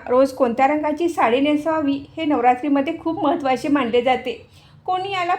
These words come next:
फॅशन म्हणेल, पण प्रत्येक रंगाचा विशेष असा गुणधर्म आहे. ती एक फॅशन नसून त्या रंगाचे आध्यात्मिक महत्त्व देखील आहे.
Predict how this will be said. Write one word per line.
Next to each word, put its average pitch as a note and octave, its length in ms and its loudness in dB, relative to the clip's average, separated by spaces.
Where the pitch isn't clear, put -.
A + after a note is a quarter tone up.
फॅशन D4+ 300 0
म्हणेल, B3+ 360 2
पण C#4 180 0
प्रत्येक C#4 360 0
रंगाचा C#4 520 0
विशेष D#4+ 400 -2
असा D4 220 0
गुणधर्म B3+ 440 2
आहे. C4+ 240 0
ती F#4 160 -6
एक - 200 -10
फॅशन D#4+ 380 0
नसून D#4 280 -2
त्या C#4+ 180 0
रंगाचे C#4 460 2
आध्यात्मिक C#4+ 840 0
महत्त्व C4+ 300 0
देखील C4+ 340 2
आहे. C#4+ 260 0